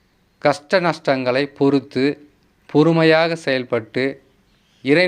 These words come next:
நம்பிக்கையுடன், குலதெய்வ வழிபாட்டுடன், அது மட்டுமில்லாமல் கண்டக சனியாக சனி பகவான் வருவதால், சனிக்கிழமை தோறும்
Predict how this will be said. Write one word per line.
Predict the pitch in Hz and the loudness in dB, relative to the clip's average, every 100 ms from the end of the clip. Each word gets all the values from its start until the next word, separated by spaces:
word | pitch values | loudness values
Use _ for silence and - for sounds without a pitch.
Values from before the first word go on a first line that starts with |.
| 170 | 0
நம்பிக்கையுடன், | 151 127 - 123 117 117 127 156 _ _ _ _ | -4 -4 -4 -4 -2 -4 -6 -8 _ _ _ _
குலதெய்வ | - 156 160 156 143 131 | 0 2 2 0 0 0
வழிபாட்டுடன், | 127 135 131 120 113 113 127 143 - _ _ _ | 0 -2 -2 -2 -4 -4 -4 -6 -16 _ _ _
அது | 123 127 151 | -6 -2 0
மட்டுமில்லாமல் | 143 147 123 120 120 123 127 117 117 _ _ _ _ _ | -2 -4 -8 -6 -6 -6 -8 -10 -16 _ _ _ _ _
கண்டக | 117 143 190 226 208 175 | -2 0 2 0 0 -2
சனியாக | 175 170 165 160 139 | -2 0 0 0 -2
சனி | 143 160 170 | -2 -2 -2
பகவான் | 156 143 127 127 117 | 0 0 -2 -4 -6
வருவதால், | 127 135 131 127 131 117 120 _ _ _ _ _ _ _ _ _ | -4 0 0 0 -2 -2 -10 _ _ _ _ _ _ _ _ _
சனிக்கிழமை | - 147 196 196 170 151 139 123 | -4 0 0 0 0 2 -2 -2
தோறும் | 120 113 120 | -2 -2 -4